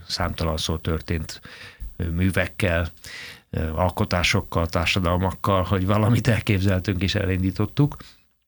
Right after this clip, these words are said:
De ez egy nagyon visszahúzó magatartás vagy gondolkodás lehet a fejlődésben, vagy ezek,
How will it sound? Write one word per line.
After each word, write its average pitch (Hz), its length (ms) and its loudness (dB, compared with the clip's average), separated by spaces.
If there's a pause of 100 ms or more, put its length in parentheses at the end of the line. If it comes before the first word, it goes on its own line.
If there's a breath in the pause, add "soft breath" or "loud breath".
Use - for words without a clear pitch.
(760)
De 117 260 6 (540 loud breath)
ez 110 180 4
egy 135 100 6
nagyon 156 240 6
visszahúzó 82 840 2 (1080 loud breath)
magatartás 80 840 -2
vagy 90 120 -2
gondolkodás 78 600 -6
lehet 78 220 -4
a 85 60 -6
fejlődésben, 73 840 -8
vagy 78 140 -6
ezek, 92 280 0